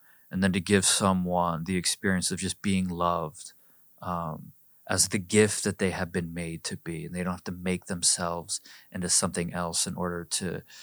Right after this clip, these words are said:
to feel resolution or acceptance or whatever it might be. But, um, I mean, that's what, that, that,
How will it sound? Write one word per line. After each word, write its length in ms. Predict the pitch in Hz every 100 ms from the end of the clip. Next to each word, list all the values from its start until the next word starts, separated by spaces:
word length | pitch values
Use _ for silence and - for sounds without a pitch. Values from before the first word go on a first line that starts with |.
| - - - - - - _ _ _ _ -
to 160 | - 98
feel 320 | - 104 95
resolution 840 | 92 87 90 95 - 95 87 82
or 320 | 80 90 87 85
acceptance 680 | - - 87 - 87 82
or 60 | 90
whatever 240 | 87 85
it 40 | 85
might 240 | 82 80
be. 260 | 87 82 82
But, 200 | - 85
um, 340 | 82 78 - - _
I 40 | 104
mean, 120 | 107
that's 320 | 117 120 -
what, 340 | 120 110 98 - _ -
that, 160 | 110 -
that, 160 | 107